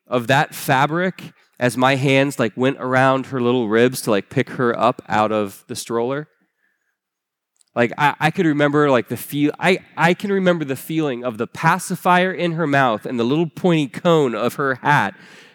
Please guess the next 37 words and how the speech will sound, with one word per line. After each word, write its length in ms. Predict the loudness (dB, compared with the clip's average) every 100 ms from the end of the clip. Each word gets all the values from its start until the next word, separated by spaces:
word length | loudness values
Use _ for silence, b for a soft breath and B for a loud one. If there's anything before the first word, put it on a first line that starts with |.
| -2
as 240 | 0 2 2
I 140 | 0
put 260 | 0 -2 0
her 160 | 0
to 160 | -2 -2
my 160 | 0 -2
chest 560 | 2 2 2 -2 -10 B B -4
and, 140 | 0
like, 160 | 0 0
she 440 | -2 0 2 0
would 200 | 0 0
just, 220 | 0 0
like, 180 | -2 -2
press 360 | 0 2 2 -2
her 180 | -4 0
head 300 | 2 2 2
down 220 | 0 0
into 220 | -4 -4
my 140 | -4
chest. 560 | -4 -8 -10 -14 -20 _ _ _ _ _ _ _ _ _ _ _ _ _ _ _ _ _ _ _ _ _ _ _ -4
And 100 | -2
I 80 |
can 140 | 0 2
remember 300 | 2 4 2
those 240 | 2 0
days 480 | 2 4 6 4 0
of 80 | -6
feeling 340 | -4 -4 -4
like, 220 | -4 -4
"Man, 320 | -2 0 0 -2
I 220 | 0 2
wish 320 | 2 0 0
I 100 | -6
could 180 | -6 -8
just 180 | -10 -8
have 260 | -8 -6
both 280 | -2 0 -2